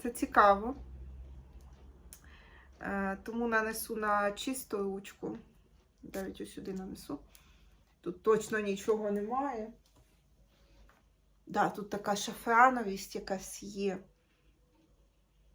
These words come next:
Ну, він не дуже с-, він не дуже відрізняється від Френсіса Керджана. Ой, ну він такий глибокий, насичений, класнючий.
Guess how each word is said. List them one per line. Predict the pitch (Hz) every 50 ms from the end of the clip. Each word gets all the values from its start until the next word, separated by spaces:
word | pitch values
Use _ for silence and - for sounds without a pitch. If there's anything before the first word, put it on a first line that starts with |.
| _ _ _ _ _ _ _ _ _ _ _ _ _ _ _ _ _ _ _ _ _ _ _ _ - - - _ _ _ _ _ _ _ _ _ _ _ _ - - -
Ну, | 247 285 285
він | 302 302 302 294
не | 285
дуже | 240 269 277 262 247 240 240
с-, | 233 - - - - 240 233 233 233 226 226
він | 233 254 254 254
не | 247 240
дуже | 220 240 240 226 220 - - 226 214 202 202 196 196 196
відрізняється | 190 196 185 208 202 202 202 208 214 202 196 196 190 180 - - 180
від | 180 - 196 202
Френсіса | - - - 196 190 185 185 - 196 - - 190 185
Керджана. | - - 196 185 180 - - 240 269 370 403 339 247 220 233 - - - _ _ _ _ _ _ _ _ _ _ _ _ _ _ - - _ _ _ _ _ _ _ _ _ _ _ _ _ _ _ _ _ _ _ _ _ _ _ _ _ _ _ - _ _ -
Ой, | 190 185 180 175 165 160 170
ну | 180 175 175
він | 185 180 180
такий | 180 180 175 - 196 175
глибокий, | 170 170 175 170 160 - 175 185 208 220 226 220 - - 190 180 175
насичений, | 175 175 180 - - - - 220 208 220 220 220 - - - 202 185 180 180 175 175 180 180 - - - - - _ _
класнючий. | - - 185 180 180 - - - 190 175 170 170 - - - 208 202 202 -